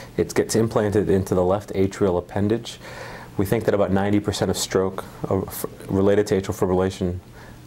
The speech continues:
uh, originates in that little pouch. And what the device does is sits inside the pouch. The body sort of covers that area of the heart. And after forty-five days, we take a look with, uh, an echo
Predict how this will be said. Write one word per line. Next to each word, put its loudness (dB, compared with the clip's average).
uh, 0
originates 2
in 4
that 0
little 0
pouch. -4
And 2
what 2
the 2
device 2
does 2
is 2
sits 0
inside 2
the 2
pouch. -2
The 0
body 4
sort 2
of -2
covers 2
that 4
area 4
of -2
the -2
heart. 0
And 2
after 0
forty-five 2
days, 4
we 0
take -2
a 2
look 0
with, 0
uh, 2
an 0
echo 2